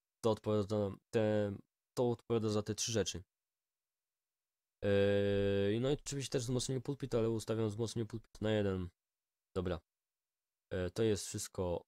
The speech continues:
w miarę okej. Kodowanie. Optymalna ilość, e, maksymalnej przepływności, e, do H D jest pięć tysięcy, e, do Full H D jest, e,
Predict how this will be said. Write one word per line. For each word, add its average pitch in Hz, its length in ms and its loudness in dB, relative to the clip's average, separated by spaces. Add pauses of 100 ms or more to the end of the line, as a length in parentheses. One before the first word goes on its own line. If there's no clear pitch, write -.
(120)
w - 20 -2
miarę 95 180 2
okej. 110 340 -2 (160)
Kodowanie. 98 420 0 (1040)
Optymalna 127 500 4
ilość, 123 600 0
e, 110 40 -2 (1800)
maksymalnej 123 360 2
przepływności, 113 760 -2
e, 104 180 -6
do 101 480 4 (100)
H 120 100 2
D 113 280 2 (520)
jest - 180 0
pięć 127 160 -6
tysięcy, 98 560 0 (420)
e, 87 40 -2
do 95 160 2
Full 143 260 -2
H 113 180 -2
D 113 200 2
jest, 110 460 0
e, 110 40 -4